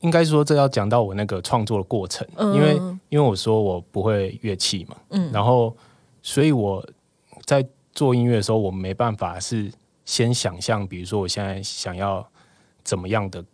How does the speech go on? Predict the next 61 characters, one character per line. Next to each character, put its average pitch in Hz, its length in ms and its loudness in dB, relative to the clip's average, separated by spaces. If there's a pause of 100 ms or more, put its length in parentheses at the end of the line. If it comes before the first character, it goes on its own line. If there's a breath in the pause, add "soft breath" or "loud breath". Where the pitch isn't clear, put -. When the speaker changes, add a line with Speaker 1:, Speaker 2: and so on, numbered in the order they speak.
(500)
Speaker 1:
风 113 240 2
格， 92 200 -4
或 107 140 0
是 113 80 -2
怎 104 160 -2
么 90 80 -6
样 113 220 2
的， 92 460 -4
应 131 100 0
该 135 100 4
说 135 140 -2
怎 107 120 -4
么 92 120 -6
样 110 160 0
的 95 100 -2
情 92 260 -2
绪 101 220 -4
好 92 120 -10
了。 - 180 -20
Speaker 2:
嗯。 220 440 2
Speaker 1:
因 220 80 6
为 - 120 4
我 107 160 2
没 110 120 2
办 131 160 4
法 101 220 2
从， 95 320 -6
比 101 140 -10
如 95 80 -8
说 107 120 -2
什 107 80 0
么， 92 300 -6
我 98 140 -8
想 95 240 -6
编 107 180 0
个 104 100 2
和 98 220 -4
弦 101 240 -2
进 101 220 -2
程， 92 180 -8
然 92 100 -8
后 95 60 -4
带 107 180 0
给 98 140 -4
我 95 80 -2
什 92 80 -6
么 95 80 -6
样 98 80 -2
的 98 60 -4
感 87 200 -10
觉， 90 140 -12
然 90 100 -10
后 95 120 -6
再 98 100 -4
写 92 220 -8
一 - 20 -12
段 98 180 -6
旋 92 240 -10
律 92 140 -8
这 - 160 -16
样。 92 140 -16